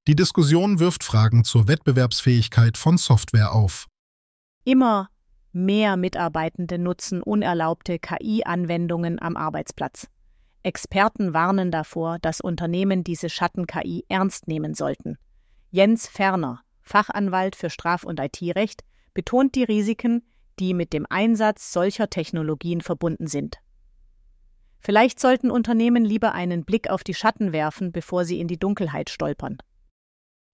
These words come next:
Speaker 1: Das japanische K-I-Startup Sakana A I hat mit Fugu ein System vorgestellt, das mehrere K-I-Modelle dynamisch koordiniert. Dieses System soll es mit führenden Modellen wie Anthropics Fable five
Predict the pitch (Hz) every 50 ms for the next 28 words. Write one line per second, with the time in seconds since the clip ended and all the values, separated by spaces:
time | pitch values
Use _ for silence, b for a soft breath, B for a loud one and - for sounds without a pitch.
0 | - - 127 123 - - 151 123 - 190 220 233 208 - - 170 - - 139 127
1 | - 135 139 131 - - - 117 120 - - 113 - - - 117 113 - - 165
2 | 180 170 151 131 - 127 123 - - 123 135 139 120 - 135 131 - 123 113 -
3 | - - 208 214 170 175 160 120 117 117 104 104 - - - 123 120 113 - 139
4 | 139 135 135 - - 143 135 139 - - - - 175 160 - 180 185 214 226 196
5 | 202 165 170 160 - - 131 123 - 143 143 143 135 120 127 127 123 127 127 113
6 | 117 110 110 110 110 120 120 117 113 - - - - 113 98 107 123 139 147 127
7 | 107 87 - - - - _ _ - - 208 220 202 214 - - 160 - - -
8 | 151 156 160 139 120 139 170 185 160 - - 139 117 - - - 214 220 214 202
9 | 170 143 135 135 117 110 98 117 117 120 120 117 110 110 110 117 - 110 107 -
10 | - 123 117 - 123 113 - - - - 117 110 104 110 110 - - - 117 120
11 | 113 - -